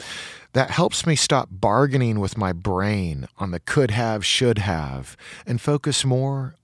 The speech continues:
on I did the best I knew to do at the time. But then there's the next cycle, depression. This is the hardest one for me. Depression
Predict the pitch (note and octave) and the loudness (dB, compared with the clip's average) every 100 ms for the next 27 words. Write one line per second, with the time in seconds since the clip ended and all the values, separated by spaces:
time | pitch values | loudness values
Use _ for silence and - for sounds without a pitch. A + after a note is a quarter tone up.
0 | - F2+ D#2 D#2 F#2+ G2 G#2 F#2 D2+ - | -6 -4 -4 -4 -2 -2 -2 -6 -6 -4
1 | D#2+ E2 - D2+ C#2 D#2+ E2+ E2+ F2 C2 | -4 -4 -2 -4 -2 -2 -2 -4 -8 -6
2 | C#2+ C#2+ - - - B1 A1+ A1+ - _ | -6 -6 -8 -10 -10 -10 -12 -16 -18 _
3 | _ _ _ _ _ _ _ _ _ _ | _ _ _ _ _ _ _ _ _ _
4 | _ _ _ _ - - - - - - | _ _ _ _ -14 -12 -12 -14 -14 -18
5 | - - C#3+ F#3 G#3+ G3 C#3+ B2 A2 - | -4 0 6 8 10 8 8 4 2 4
6 | - D#2 - B1+ G1+ - _ - F#2+ E2+ | 4 2 0 -8 -12 -16 _ -8 -4 -4
7 | - - E2+ - - G1+ G1+ - _ _ | -6 -4 -2 -2 -4 -4 -10 -20 _ _
8 | _ _ _ _ _ _ C#3+ C#3 D#3 A#2+ | _ _ _ _ _ _ 2 4 2 2
9 | C3+ - B2 A#2+ - - E2 D2+ F2 C#2+ | 0 2 0 0 -2 -4 -6 -4 -6 -6
10 | C2 A#1 - _ _ _ - D#2 - - | -8 -12 -18 _ _ _ -12 -10 -8 -8
11 | G2+ G#2 - A#2 A2 G2 D#2+ | -6 -2 -2 -2 -4 -6 -10